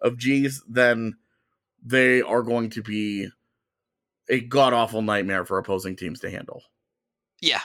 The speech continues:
Speaker 2: I, I agree. And, and getting back to his thing, I think that goes back to the spin move. He has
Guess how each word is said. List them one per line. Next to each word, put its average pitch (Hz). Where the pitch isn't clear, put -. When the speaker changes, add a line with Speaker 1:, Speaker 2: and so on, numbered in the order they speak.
Speaker 2:
I, 127
I 135
agree. 123
And, 107
and 135
getting 165
back 135
to 120
his 113
thing, 117
I 104
think 113
that 107
goes 98
back 90
to 104
the 87
spin 98
move. 60
He 123
has 110